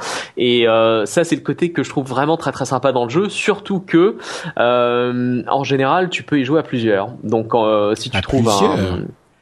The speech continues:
Speaker 1: un, un, un copain en Finlande, hein, qui serait disposé à venir te voir, par exemple,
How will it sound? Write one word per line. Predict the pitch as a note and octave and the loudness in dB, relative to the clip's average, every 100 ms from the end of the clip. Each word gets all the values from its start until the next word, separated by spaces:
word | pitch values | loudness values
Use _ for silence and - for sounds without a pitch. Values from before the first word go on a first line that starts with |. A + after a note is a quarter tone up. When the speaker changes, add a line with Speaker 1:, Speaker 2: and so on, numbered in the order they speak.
| _ - G#2 | _ -4 0
Speaker 1:
un, | G#2 G#2 A2 - | 2 2 0 0
un, | A2 - | -2 -2
un | B2+ | -2
copain | - F3 E3+ F3+ | 0 0 2 2
en | E3 B2 | 2 0
Finlande, | - C#3 C3+ E3 D#3+ | 0 0 2 0 0
hein, | G#2 A2 | -2 -4
qui | A2+ A#2+ A2+ | -10 -8 -6
serait | - - | 0 0
disposé | A#2+ E3 C3+ C3+ D3+ | 2 0 2 4 4
à | A2+ | 2
venir | D#3+ E3 | 0 0
te | D3+ | -2
voir, | C3 C3+ C#3+ A#3+ | 0 2 2 2
par | - B2 | 0 0
exemple, | C3 D#3 A3+ A#2 | 0 -2 -4 -6